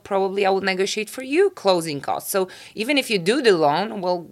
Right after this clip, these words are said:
guess what? It can be at seven, but in two years it can be four. Uh, the value of property gonna probably still be growing, although some people think it will be dropping. But, you know, take it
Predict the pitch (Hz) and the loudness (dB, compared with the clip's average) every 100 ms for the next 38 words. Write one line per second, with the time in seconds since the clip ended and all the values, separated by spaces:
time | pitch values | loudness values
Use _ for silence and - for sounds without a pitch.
0 | - 175 - 247 180 120 127 165 160 196 | -2 -2 2 2 2 -2 -4 -6 -4 -4
1 | 156 - 175 208 151 175 156 156 151 151 | -4 2 2 2 0 0 0 0 0 -6
2 | - 196 160 175 - - 165 156 - 214 | -4 -2 -2 -2 -4 -8 -6 -8 -6 2
3 | 202 156 190 - - - - - 175 170 | 4 2 -2 -10 -20 -20 -16 -2 2 4
4 | 160 151 160 160 151 170 233 190 170 - | 4 2 0 2 6 8 8 6 2 2
5 | 185 175 165 170 156 165 165 147 180 175 | 2 2 0 -2 -4 -2 -4 -2 2 2
6 | 165 156 - 180 196 170 202 233 185 175 | 2 -4 -4 -2 -2 0 2 2 2 -2
7 | 170 165 170 165 175 175 175 180 175 175 | -2 -4 -6 -4 -4 -4 -6 -4 -2 -2
8 | 175 185 175 185 220 220 208 190 - - | 0 -2 -2 0 4 4 2 -2 -6 -20
9 | - - 202 196 - 208 208 240 - - | -16 2 4 4 0 2 2 0 -2 -6
10 | 220 - | -4 2